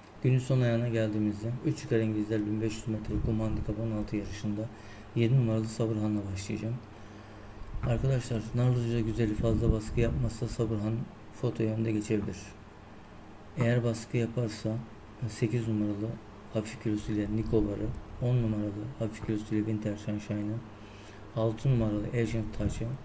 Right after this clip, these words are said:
beş numaralı Yavuz Salim'i, dört numaralı Süper Sadi'yi, üç numaralı Oliver'ını yazıp bu koşuyu geçeceğim arkadaşlar. Sıralama verecek olursam yedi,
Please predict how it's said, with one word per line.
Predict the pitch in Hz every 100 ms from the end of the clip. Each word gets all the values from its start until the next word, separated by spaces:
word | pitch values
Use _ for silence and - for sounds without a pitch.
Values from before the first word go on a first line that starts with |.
| - -
beş | 120 -
numaralı | 117 104 101 104 110 - -
Yavuz | 113 120
Salim'i, | - 120 120 123 127 - - - - - -
dört | 117 127 -
numaralı | 110 104 - -
Süper | 117 117
Sadi'yi, | 117 127 123 123 123 147
üç | -
numaralı | 117 110 110 113
Oliver'ını | 117 107 107 107 120
yazıp | 123 127 - - - - - - - - -
bu | -
koşuyu | 117 110 120 113
geçeceğim | 110 - 110 104 104
arkadaşlar. | - 98 - - - - - - - - - -
Sıralama | - 123 120 135 135
verecek | 120 110 117 107 -
olursam | 117 123 - 113 127 - - - - - - - - - 113
yedi, | 120 117 113